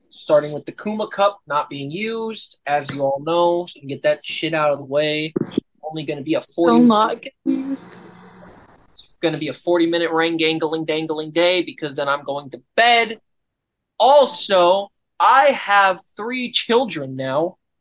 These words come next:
Speaker 1: allegedly, and they are being raised in the divorced parents split custody style, as they all
Speaker 2: <laughs>
Speaker 1: went out of my phone in their little, little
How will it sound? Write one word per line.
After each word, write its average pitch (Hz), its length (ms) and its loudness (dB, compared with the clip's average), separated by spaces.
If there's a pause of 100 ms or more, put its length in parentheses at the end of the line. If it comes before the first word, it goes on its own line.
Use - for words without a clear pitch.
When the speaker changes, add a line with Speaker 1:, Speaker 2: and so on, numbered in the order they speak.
Speaker 1:
allegedly, 156 960 0 (880)
and 359 260 0 (220)
they 202 160 4
are 226 160 4
being 220 320 -4
raised 202 580 0
in 190 120 -4
the 170 140 -2
divorced 175 680 0
parents 185 440 0
split - 460 -2
custody 160 560 -4
style, 135 640 -2 (340)
as 170 240 2
they 190 160 2
all 185 420 6
Speaker 2:
<laughs> 147 40 -10
Speaker 1:
went 202 180 2 (160)
out 208 100 4
of 180 120 -8
my 185 180 2 (140)
phone 180 360 0
in 175 200 -4
their 170 160 4
little, 175 720 0
little 165 640 -4